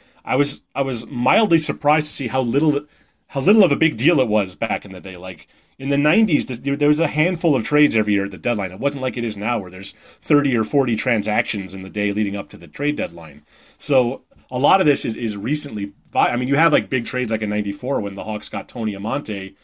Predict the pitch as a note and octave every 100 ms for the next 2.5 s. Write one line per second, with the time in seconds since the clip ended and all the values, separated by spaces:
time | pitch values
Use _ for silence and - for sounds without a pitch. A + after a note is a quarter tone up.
0 | _ _ B2+ A2+ G2+ C#3+ C3 G#2 A#2 G#2+
1 | B2 G2+ - - G#2 - A#2+ A#2 G2+ G2+
2 | F#2+ F3 D#3+ G#2+